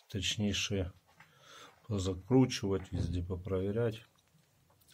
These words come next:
І тут такими кутами воно десь буде стояти, цей кут. Накладки, ось як ми розмовляли, будуть ровні, да? Ровними робити, чи може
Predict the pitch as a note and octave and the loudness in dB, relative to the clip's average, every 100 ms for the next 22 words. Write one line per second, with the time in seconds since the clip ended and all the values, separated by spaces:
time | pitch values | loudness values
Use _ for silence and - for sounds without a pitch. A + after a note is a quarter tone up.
0 | - - - G#2+ G2+ - G#2+ G#2+ G2 F#2 | -20 -20 -10 -6 -2 0 2 4 2 2
1 | F#2+ - C3 B2+ B2 C3 A#2 A2+ - A2 | 2 8 10 10 6 2 4 0 -2 -8
2 | G#2+ - - G#2 G#2 F#2 - - - G2 | -8 -8 -8 -6 -6 -8 -14 -20 -12 -10
3 | F2 C3+ G#2+ - - - - - - - | -8 -8 -10 -10 -18 -20 -20 -20 -20 -20
4 | - - - - - - - - - - | -18 -16 -16 -14 -12 -10 -8 -8 -10 -12
5 | - - - - - - - - - - | -8 -6 -8 -10 -14 -12 -10 -8 -6 0
6 | G#2 G2 B2 A#2+ A2 - G2+ G2 - G2+ | 2 4 10 10 8 4 4 4 6 6
7 | G2+ G#2 G2 G2 F2+ G2 F#2+ G2+ G2+ F#2 | 8 6 6 6 6 4 6 6 6 6
8 | E2 - - - - - G2+ G#2 G2+ G#2 | 2 -2 -20 -20 -20 -8 2 6 6 6
9 | A2+ C3 A#2 F2+ E2+ G2 G#2 G2 F#2 G#2+ | 8 10 8 6 4 2 2 0 4 6
10 | C3 C3 G2+ F#2+ F#2 F2 F#2+ F2+ - G2+ | 8 6 6 4 2 2 2 0 0 4
11 | G2 A2+ G2 G#2 | 8 8 8 4